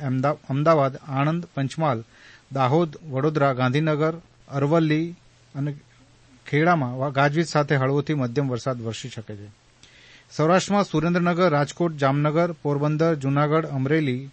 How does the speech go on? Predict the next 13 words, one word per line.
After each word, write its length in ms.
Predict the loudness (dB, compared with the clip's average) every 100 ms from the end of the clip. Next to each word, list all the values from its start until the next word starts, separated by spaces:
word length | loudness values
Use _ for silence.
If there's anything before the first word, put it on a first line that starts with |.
| -8
મોરબી, 360 | -2 -2 0 -2
દ્વારકા, 560 | 0 -2 -2 -2 -4 -6 -20 -20 -6
ગીર 180 | 0 0
સોમનાથ 440 | 2 0 2 2 0 -12 _ _ -8
અને 140 | -6
બોટાદ 480 | -2 0 4 4 4
તથા 320 | -4 -4 -2
કચ્છમાં 520 | -2 -2 -2 -2 -2 0
હળવોથી 420 | 2 2 2 0 -2
મધ્યમ 420 | -2 -2 -2 0
વરસાદની 420 | -2 -4 -4 -6
શક્યતા 460 | -8 -12 -12 -10 -12
છે. 200 | -12